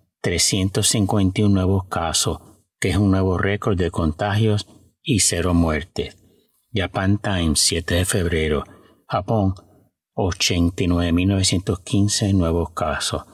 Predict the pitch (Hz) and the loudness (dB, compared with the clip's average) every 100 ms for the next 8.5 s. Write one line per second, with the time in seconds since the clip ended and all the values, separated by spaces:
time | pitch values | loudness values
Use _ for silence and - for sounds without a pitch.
0 | - _ _ _ _ 107 87 92 92 87 | -20 _ _ _ _ -2 0 0 0 0
1 | 85 80 73 - 92 82 85 92 - 85 | -2 -2 -4 -4 -2 0 0 0 0 0
2 | 80 78 - - - - - 85 78 - | -2 -2 -6 -8 -18 -18 -8 -6 -4 -2
3 | 107 110 95 82 - - - _ - - | 0 0 0 -2 -8 -20 -20 _ -12 -4
4 | 117 98 87 85 87 92 104 - - - | -2 0 0 0 0 -2 -4 -6 -12 -4
5 | - 92 - 98 87 - 95 104 101 - | -2 0 0 0 0 0 0 0 0 0
6 | 104 104 90 92 - 101 - - 95 - | 0 0 0 0 -2 -2 -2 -2 -4 -2
7 | 90 104 98 98 101 104 95 95 - 98 | -2 0 2 2 0 -2 -2 -4 0 0
8 | 92 85 76 65 | 0 0 -2 -4